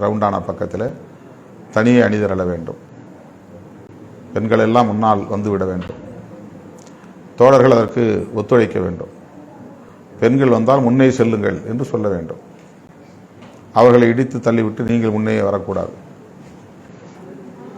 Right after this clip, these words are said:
நம் வீட்டு பெண்மணிகள் பாதுகாப்பாக வந்து பாதுகாப்பாக திரும்ப வேண்டும்.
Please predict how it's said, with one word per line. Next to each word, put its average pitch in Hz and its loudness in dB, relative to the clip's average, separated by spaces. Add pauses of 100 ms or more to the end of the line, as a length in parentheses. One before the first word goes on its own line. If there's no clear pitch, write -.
(1700)
நம் 113 -2
வீட்டு 120 0 (200)
பெண்மணிகள் 113 -2 (1600)
பாதுகாப்பாக 120 4
வந்து 123 -2
பாதுகாப்பாக 113 2
திரும்ப 117 -2
வேண்டும். 90 -6